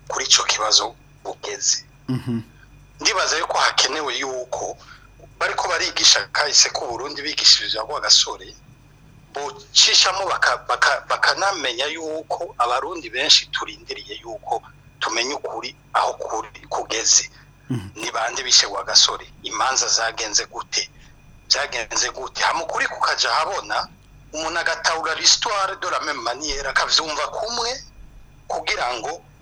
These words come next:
Speaker 1: ingorane n'ibibazo ntibigume bica mu mitwe y'abantu, abantu batagira inyishu y'ivyo bibazo.
Speaker 2: Warumvise
Speaker 1: Ico ni ica mbere.
Speaker 2: Aha, wiri, warumvise kuri ico nyene yuko leta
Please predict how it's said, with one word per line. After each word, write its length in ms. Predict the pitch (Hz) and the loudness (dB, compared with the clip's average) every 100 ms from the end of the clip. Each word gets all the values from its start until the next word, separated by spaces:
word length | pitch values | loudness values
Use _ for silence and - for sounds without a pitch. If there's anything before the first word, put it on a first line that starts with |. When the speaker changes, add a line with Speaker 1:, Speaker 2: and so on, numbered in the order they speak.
| - - | -12 -8
Speaker 1:
ingorane 880 | 131 135 165 123 104 110 131 147 - | -6 -4 -2 -2 -4 -4 -4 -4 -6
n'ibibazo 640 | 151 151 139 151 131 135 143 | -6 -4 -2 0 4 2 0
ntibigume 540 | - 151 151 107 117 113 | -6 -6 -4 -6 -6 2
bica 240 | 139 135 | 6 6
mu 100 | 113 | 4
mitwe 260 | 117 - 127 | 2 2 4
y'abantu, 500 | 127 104 95 92 - - | 2 4 4 2 0 2
abantu 260 | 104 - 113 | 2 0 -2
batagira 560 | 123 - - - 113 - - - - - - | -2 -4 -4 0 0 -2 -14 -20 -20 -16 -4
inyishu 600 | - 339 349 - - - - | -2 4 8 8 8 0 -6
y'ivyo 260 | 107 - | 0 2
bibazo. 440 | 92 92 - - - - | 0 -2 6 6 6 10
Speaker 2:
Warumvise 500 | 143 156 170 139 - | 12 12 12 12 12
Speaker 1:
Ico 100 | 156 | 12
ni 60 | |
ica 220 | 151 117 104 | 10 6 -4
mbere. 260 | - - - | -12 -6 2
Speaker 2:
Aha, 180 | 120 | 4
wiri, 260 | 131 151 147 | 8 10 10
warumvise 480 | 143 175 151 135 135 | 10 10 10 8 6
kuri 180 | 151 156 | 6 6
ico 140 | 143 | 8
nyene 180 | 135 147 | 10 12
yuko 340 | 147 143 147 | 10 10 8
leta 420 | 135 131 123 131 | 10 8 8 4